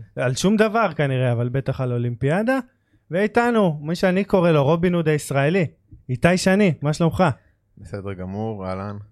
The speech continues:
Speaker 1: אני חייב להגיד שנראה לי שכולנו מתרגשים, כל אחד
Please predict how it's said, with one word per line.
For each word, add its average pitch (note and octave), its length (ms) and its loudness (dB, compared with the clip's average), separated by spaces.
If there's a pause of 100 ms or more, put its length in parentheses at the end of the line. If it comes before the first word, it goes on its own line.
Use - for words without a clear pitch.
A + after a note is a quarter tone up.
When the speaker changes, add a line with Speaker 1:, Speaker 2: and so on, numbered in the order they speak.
(840)
Speaker 1:
אני C#3+ 200 2
חייב D3+ 240 2
להגיד G#3+ 280 0
שנראה F3 480 2
לי F#3+ 80 0
שכולנו E3 580 0
מתרגשים, D3+ 600 -4
כל D3 240 0
אחד C#3+ 220 0